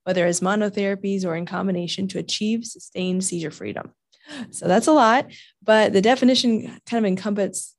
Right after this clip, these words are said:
encompasses three different elements. The first being the number of s-, medications a patient should try before drug-resistant epilepsy is identified. And then the second and third elements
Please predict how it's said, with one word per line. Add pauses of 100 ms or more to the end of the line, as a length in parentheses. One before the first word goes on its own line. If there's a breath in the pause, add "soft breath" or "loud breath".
encompasses
three
different
elements.
The
first
being
the
number
of
s-, (160)
medications
a
patient
should
try
before (340 loud breath)
drug-resistant
epilepsy
is
identified. (840)
And
then
the
second
and
third
elements